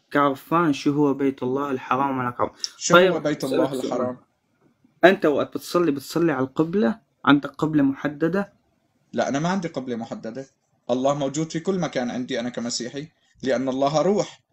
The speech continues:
Speaker 2: ما هو مثل عندك أنت، هذا هو الله. هذا هو الله عندك أنت. عنده
Speaker 1: طيب.
Speaker 2: إيدين يمين وإجر وحدة، خمس أصابع،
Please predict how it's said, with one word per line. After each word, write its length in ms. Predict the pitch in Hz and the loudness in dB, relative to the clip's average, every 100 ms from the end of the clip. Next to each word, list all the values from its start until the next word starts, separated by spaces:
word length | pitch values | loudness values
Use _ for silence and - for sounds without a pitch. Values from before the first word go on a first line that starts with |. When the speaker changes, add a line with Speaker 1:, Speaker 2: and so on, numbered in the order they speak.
| _ _ - | _ _ -4
Speaker 2:
ما 80 | 143 | -2
هو 40 | |
مثل 220 | 175 175 | -2 0
عندك 360 | 160 175 170 156 | 0 2 0 -2
أنت، 200 | 160 160 | -4 2
هذا 280 | 160 170 156 | 4 6 4
هو 200 | 151 127 | 2 0
الله. 260 | 117 107 - - - - - - - - - - _ - - - - - - - _ _ _ - _ _ _ _ _ _ _ _ _ _ _ _ _ | 0 -2 -4 -18 -20 -20 -20 -20 -20 -20 -20 -20 _ -20 -20 -20 -18 -18 -20 -20 _ _ _ -20 _ _ _ _ _ _ _ _ _ _ _ _ _
هذا 320 | - 160 185 165 | 2 4 6 4
هو 160 | 156 | 4
الله 200 | 143 135 | 2 2
عندك 340 | 120 131 123 127 | 2 0 -4 -6
أنت. 280 | 123 113 110 _ _ _ _ _ - | -10 -12 -14 _ _ _ _ _ -6
عنده 260 | - 170 175 | 0 4 4
Speaker 1:
طيب. 140 | 160 | 6
Speaker 2:
إيدين 280 | 135 185 190 | 6 6 6
يمين 400 | 175 160 151 156 - _ _ | 4 2 -2 -4 -10 _ _
وإجر 480 | 139 147 170 185 180 | -2 2 4 4 4
وحدة، 420 | 165 156 160 165 - - - | 2 2 2 0 -2 -20 -2
خمس 380 | 175 180 185 | 2 4 4
أصابع، 640 | 156 160 160 156 180 185 | 4 4 6 6 6 2